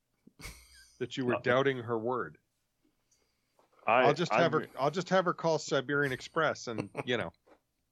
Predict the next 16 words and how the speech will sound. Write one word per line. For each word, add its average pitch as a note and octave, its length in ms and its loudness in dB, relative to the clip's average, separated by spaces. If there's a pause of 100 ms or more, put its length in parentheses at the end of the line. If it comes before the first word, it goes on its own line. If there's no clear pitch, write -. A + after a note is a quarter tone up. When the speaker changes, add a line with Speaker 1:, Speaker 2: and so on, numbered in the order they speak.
(120)
Speaker 2:
I'm B2+ 160 -2
merely D3 160 4
Speaker 1:
business C#3+ 260 4
will C#3 120 0
Speaker 2:
pointing C3 80 -10
Speaker 1:
be - 60 2
taken C#3 260 -2
Speaker 2:
something - 80 -12
Speaker 1:
care C#3 140 -2
Speaker 2:
out. - 60 -10
Speaker 1:
of. - 60 -18 (680)
Speaker 2:
I, A2 240 -4 (260)
there G#2+ 100 -4
was F#2+ 220 -8
no G#2 300 -2
accusations. - 840 -8